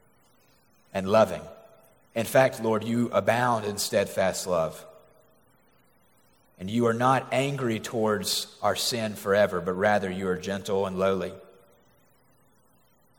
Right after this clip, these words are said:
And you come to us through the person and work of Jesus Christ, taking on the penalty that we deserved and rising from the dead, something that we could never do on our own,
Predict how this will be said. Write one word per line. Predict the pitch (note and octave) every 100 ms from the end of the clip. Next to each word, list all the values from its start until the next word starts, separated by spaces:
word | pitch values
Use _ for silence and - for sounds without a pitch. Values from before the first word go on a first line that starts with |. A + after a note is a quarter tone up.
| _ _ -
And | G#2+
you | A2+ G#2+
come | - C3 A#2+ A2+
to | C#3 B2
us | G2+ F#2 - - - - - _ _ _
through | -
the | G#2+
person | B2+ A#2 A#2+
and | G#2+
work | G2+ G#2+ A2
of | F#2
Jesus | A2+ G2+ G2+ -
Christ, | - A2+ G#2+ F#2+ - - - - - _ _ _ _ _ _ _ _
taking | C3 A#2 A#2+
on | A2+ A2+
the | G#2+
penalty | - B2 A2+ - G#2
that | F#2+ F2+
we | A2
deserved | G2 F#2 G2 G#2+ F#2+ E2+ - - - - _ _ _ _ _ _ _ _ _ _ _ _ _ _ _ _ _ _
and | F#2+
rising | G2 G#2+ G#2+ A2 G2
from | A2+ G2+
the | F2+
dead, | A2 G#2 F2+
something | A2 G2+ F#2+
that | F#2
we | G#2+
could | - G2
never | G2+ F#2
do | G2+ G2
on | F#2+
our | F2+
own, | F#2+ F#2+ F2